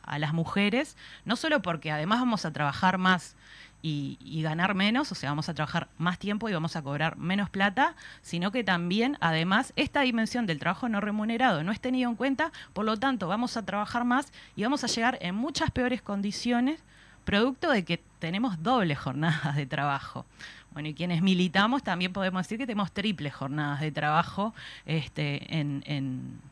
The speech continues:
en la vida, ¿no? Entonces, eh, también, eh, hacer un énfasis, eh, muy, muy importante en, en nuestra clara oposición a este, a esta reforma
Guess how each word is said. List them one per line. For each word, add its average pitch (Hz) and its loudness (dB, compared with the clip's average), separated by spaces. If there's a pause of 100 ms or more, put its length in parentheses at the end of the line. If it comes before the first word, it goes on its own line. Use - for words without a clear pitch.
(580)
en 147 0
la 147 2
vida, 170 4
¿no? 175 4
Entonces, 208 0 (280)
eh, 139 -4
también, 202 4
eh, 143 -2 (120)
hacer 160 0 (100)
un 196 0
énfasis, 202 0 (300)
eh, 131 -8 (180)
muy, 208 4
muy 214 4
importante 196 2
en, 139 0
en 147 0
nuestra 143 -2
clara 190 4
oposición 156 -2
a 139 2
este, 165 0
a 156 -2
esta 185 2
reforma 170 0